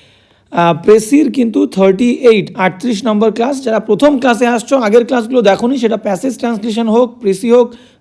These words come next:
রিপোর্ট হোক, সবাইকে বলবো প্লেলিস্ট করে দেওয়া আছে আলাদা করে, একদম প্রথম দিনের ক্লাস থেকে কিন্তু তোমরা শুরু করো। ক্লিয়ার? তো ফার্স্ট কে বলছে দেখে নাও, বলছে, "Some people", কিছু মানুষ,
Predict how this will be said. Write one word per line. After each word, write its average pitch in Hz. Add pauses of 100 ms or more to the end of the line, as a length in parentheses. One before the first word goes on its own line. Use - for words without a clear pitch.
(120)
রিপোর্ট 175
হোক, 135
সবাইকে 208
বলবো 202
প্লেলিস্ট 220
করে 202
দেওয়া 214
আছে 226
আলাদা 185
করে, 214 (380)
একদম 208
প্রথম 247
দিনের 208
ক্লাস 175
থেকে 202
কিন্তু 202
তোমরা 214
শুরু 180
করো। 104
ক্লিয়ার? 226 (800)
তো 175 (120)
ফার্স্ট 277
কে 240
বলছে 220
দেখে 185
নাও, 190 (880)
বলছে, 185 (480)
"Some 247 (600)
people", 240
কিছু 202
মানুষ, 214